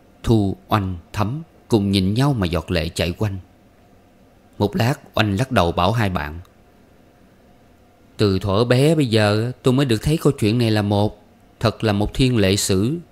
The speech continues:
Tôi phải đăng báo để mở cuộc trưng cầu ý kiến của mọi người. Họa mới giải quyết cho chị Lệ Dung nên lấy Liêm Khê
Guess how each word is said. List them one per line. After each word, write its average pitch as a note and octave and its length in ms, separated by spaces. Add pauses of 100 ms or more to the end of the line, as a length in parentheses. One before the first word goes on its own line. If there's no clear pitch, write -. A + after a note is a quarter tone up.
(560)
Tôi A#2+ 180
phải C3 120
đăng A#2 240
báo D3+ 360 (260)
để B2+ 100
mở A#2+ 200
cuộc G#2+ 320
trưng C3 160
cầu G2+ 320
ý C3+ 140
kiến D#3 280
của C#3 100
mọi G#2 200
người. G#2 300 (560)
Họa G2 280
mới B2 160
giải G2 140
quyết C#3 220
cho B2 120
chị G2+ 160
Lệ G2+ 120
Dung A2+ 400 (320)
nên A#2+ 220
lấy C3+ 140
Liêm B2+ 220
Khê C3 300